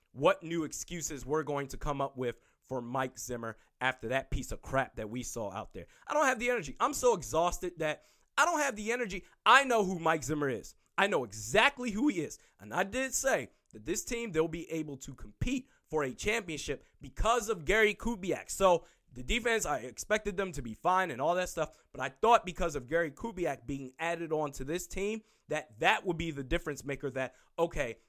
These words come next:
this team can still win a championship in spite of Mike Zimmer and his clumsiness, game management, and not being prepared. The offense would take a major step forward. And, "Oh, run the ball, run the ball, run the ball," which is interesting because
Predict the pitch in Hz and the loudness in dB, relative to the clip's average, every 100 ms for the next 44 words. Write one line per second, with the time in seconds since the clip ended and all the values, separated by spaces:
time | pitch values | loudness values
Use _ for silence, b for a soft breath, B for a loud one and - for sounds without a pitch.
0 | b - 247 - 214 196 156 165 147 - | b -2 -2 -4 -4 -4 -4 -6 -6 -10
1 | - 220 220 156 185 147 127 b b - | 0 4 6 4 2 0 -4 b b -8
2 | 143 190 196 165 147 160 147 - 156 - | -4 -2 -2 -6 -6 -6 -6 -8 -8 -8
3 | - 190 190 170 143 131 156 131 135 143 | -2 2 2 0 -6 0 0 0 -4 -2
4 | 139 135 b b 139 135 139 127 - 151 | -4 -6 b b -10 -8 -8 -10 -4 -2
5 | 143 143 139 139 123 127 135 127 123 127 | -2 -2 -2 -4 -4 -6 -4 -4 -4 -6
6 | 113 127 b b 120 123 127 127 120 120 | -8 -10 b b -8 -4 -4 -6 -8 -8
7 | 147 117 117 131 - 185 180 160 131 131 | -6 -6 -8 -6 0 0 0 -6 -6 -6
8 | - 135 - 135 127 143 135 139 b b | -4 -6 -6 -8 -6 -6 -4 -8 b b
9 | - - - 151 120 - 165 156 131 b | -8 -8 -4 -2 -2 -4 -2 -2 -6 b
10 | b 160 175 156 170 160 147 147 139 147 | b 4 6 6 2 2 2 2 2 -2
11 | 139 135 135 139 127 104 b - 175 170 | 0 -2 -2 -4 -6 -8 b -6 -4 -2
12 | 202 190 165 156 135 151 139 127 | -4 -4 -8 -10 -4 -2 -2 -6